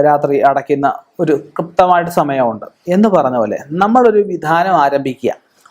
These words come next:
ഒരു ക്ഷേത്രത്തിൽ ഒരു പടിത്തരവ് പ്രകാരം ഒരു പൂജ ആരംഭിക്കുന്ന പോലെ തന്നെ നമ്മൾ പ്രാർത്ഥന ആരംഭിക്കുകയാണെങ്കിൽ കൃത്യ-, ഒരു സമയനിഷ്ഠ നമ്മൾ ആദ്യം പാലിക്കണം. ഉദയത്തിന് ശേഷമാണ് കൂടുതലും പ്രാർത്ഥനാ വിധാനങ്ങൾ പറഞ്ഞിരിക്കുന്നത്. അതായത് സൂര്യോദയം ഓരോ ദിവസം കലണ്ടർ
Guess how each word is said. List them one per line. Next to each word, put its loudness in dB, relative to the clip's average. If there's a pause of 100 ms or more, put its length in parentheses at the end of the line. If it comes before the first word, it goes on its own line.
ഒരു 6
ക്ഷേത്രത്തിൽ 0
ഒരു -2
പടിത്തരവ് 2
പ്രകാരം 0
ഒരു -2
പൂജ 0 (100)
ആരംഭിക്കുന്ന -2
പോലെ -2
തന്നെ -14
നമ്മൾ -2 (120)
പ്രാർത്ഥന -4 (140)
ആരംഭിക്കുകയാണെങ്കിൽ -2 (520)
കൃത്യ-, -2
ഒരു 2 (120)
സമയനിഷ്ഠ 0 (140)
നമ്മൾ 0
ആദ്യം -2
പാലിക്കണം. -2 (800)
ഉദയത്തിന് 2 (100)
ശേഷമാണ് 0
കൂടുതലും -2 (100)
പ്രാർത്ഥനാ 0 (140)
വിധാനങ്ങൾ 0 (100)
പറഞ്ഞിരിക്കുന്നത്. -6 (680)
അതായത് 2
സൂര്യോദയം 4 (120)
ഓരോ 2
ദിവസം -2
കലണ്ടർ 0